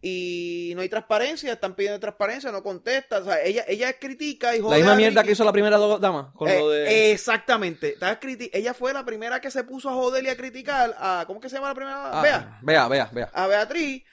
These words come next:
Speaker 1: a joder con esa mierda, pero ella está haciendo la misma ñoña. Ah, pero como es Yulín y es bocona y es soberanista, a los grupitos pelú y los grupitos peleones la apoyan, pero realmente es la misma basura.
Speaker 2: La misma mierda. Todos esos son la misma mierda. Mano, todos esos allá arriba, todo
Speaker 1: Es
Speaker 2: eso.
Speaker 1: la misma basura.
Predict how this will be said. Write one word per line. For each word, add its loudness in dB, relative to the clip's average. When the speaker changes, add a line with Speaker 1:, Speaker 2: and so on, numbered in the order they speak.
Speaker 1:
a -4
joder 2
con 0
esa -4
mierda, -2
pero -2
ella -2
está -6
haciendo -4
la -2
misma -8
ñoña. -8
Ah, 2
pero -2
como -4
es -4
Yulín -6
y -6
es -8
bocona -4
y -6
es -6
soberanista, -6
a -4
los -2
grupitos -6
pelú -2
y -10
los -2
grupitos -10
peleones -4
la 0
apoyan, -2
pero 2
realmente -2
es -8
la -2
misma -6
basura. -2
Speaker 2:
La 4
misma -4
mierda. -12
Todos -10
esos -8
son -6
la -2
misma -2
mierda. -6
Mano, -2
todos 0
esos -2
allá -2
arriba, -4
todo -10
Speaker 1:
Es -6
Speaker 2:
eso. -8
Speaker 1:
la 0
misma -8
basura. -8